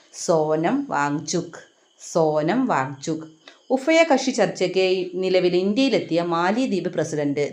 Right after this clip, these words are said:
നിലവിലത്തെ മാലിദ്വീപ് പ്രസിഡന്റ് മുഹമ്മദ് മുയിസു. മുഹമ്മദ് മുയിസു. ക്ഷേത്ര കലാശ്രീ പുരസ്കാരം ലഭിച്ചത് ആർക്ക്? ക്ഷേത്ര കലാശ്രീ പുരസ്കാരം ലഭിച്ചത്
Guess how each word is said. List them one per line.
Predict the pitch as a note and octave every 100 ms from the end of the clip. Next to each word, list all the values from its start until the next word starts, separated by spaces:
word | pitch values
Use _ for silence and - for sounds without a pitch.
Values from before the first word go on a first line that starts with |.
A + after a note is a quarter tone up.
| D#3+
നിലവിലത്തെ | D#3+ F3 E3 G3+ C#4
മാലിദ്വീപ് | A3 D#3 D#3 D#3+ D#3+ D#3+
പ്രസിഡന്റ് | A3 D#3 C3 B2+ - - - - -
മുഹമ്മദ് | F#3 F3+ F#3+ G3 G3+ C4
മുയിസു. | F#3 D3 D3+ - D#3+ - -
മുഹമ്മദ് | D3+ D#3+ F3+ F3 D#3 E3 E4+ -
മുയിസു. | D#3+ D3+ D3 - E3 D3+ - - _ _ _ _ _ _ _ _ _ _ _ _ _ -
ക്ഷേത്ര | - C#4+ D4+ D#4 E4+
കലാശ്രീ | E4 G3+ G3 G3+ A#3
പുരസ്കാരം | A#3+ F3+ E3+ - E3+ E3 E3+
ലഭിച്ചത് | D#3+ D#3 C#3+ E3 C#3+
ആർക്ക്? | C3+ - D3+ C3 - - _ _ _ _ -
ക്ഷേത്ര | - E3+ E3 D#3+ F#3+ G3+
കലാശ്രീ | E3 D3+ D3+ E3
പുരസ്കാരം | E3+ D#3+ D3 - D#3 D3+
ലഭിച്ചത് | D#3 D3+ E3+ F3